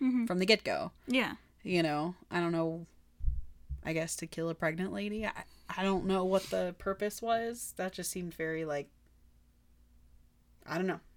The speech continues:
Speaker 2: Whatever. But they're all heading to this, fa-, this girl's basically family lake cabin
Speaker 1: Mm-hmm.
Speaker 2: farm, I guess. Lake
Speaker 1: Mm-hmm.
Speaker 2: cabin-y farm.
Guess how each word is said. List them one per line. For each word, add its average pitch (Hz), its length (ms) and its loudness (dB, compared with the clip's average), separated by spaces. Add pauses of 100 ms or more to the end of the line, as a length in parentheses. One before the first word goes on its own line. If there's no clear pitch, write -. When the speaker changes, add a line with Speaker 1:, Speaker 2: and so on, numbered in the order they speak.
(400)
Speaker 2:
Whatever. 170 320 2 (1080)
But 220 420 4 (1000)
they're 185 220 6
all 190 220 8
heading 190 340 4
to 175 120 -2
this, - 520 0 (680)
fa-, - 200 0
this 180 200 2
girl's 170 440 2
basically 165 400 0
family 160 680 0 (580)
lake 170 320 -2
cabin 190 520 2
Speaker 1:
Mm-hmm. 240 360 4 (1120)
Speaker 2:
farm, 190 640 2 (400)
I 247 140 6
guess. 277 360 0
Lake 208 220 2
Speaker 1:
Mm-hmm. 226 60 4
Speaker 2:
cabin-y 226 360 4
farm. 240 300 0